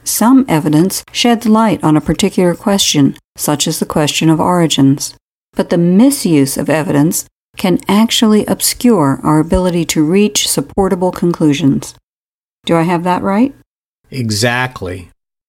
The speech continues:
Speaker 2: The unparalleled complexity of living creatures is evidence that there is a sharp line of demarcation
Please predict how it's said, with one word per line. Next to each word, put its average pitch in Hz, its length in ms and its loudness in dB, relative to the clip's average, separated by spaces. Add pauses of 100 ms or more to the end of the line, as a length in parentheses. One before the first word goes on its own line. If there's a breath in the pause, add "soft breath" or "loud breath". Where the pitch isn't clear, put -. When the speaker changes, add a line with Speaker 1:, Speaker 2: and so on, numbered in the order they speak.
(160)
Speaker 2:
The 117 240 -4
unparalleled 170 920 2
complexity 131 720 0
of 98 140 -4
living 139 260 0
creatures 113 800 -2
is 113 240 -6
evidence 117 840 -2
that 117 200 -2
there 127 180 2
is 110 120 -4
a 98 140 -2
sharp 165 580 -2
line 139 420 2
of 92 180 -6
demarcation 127 960 0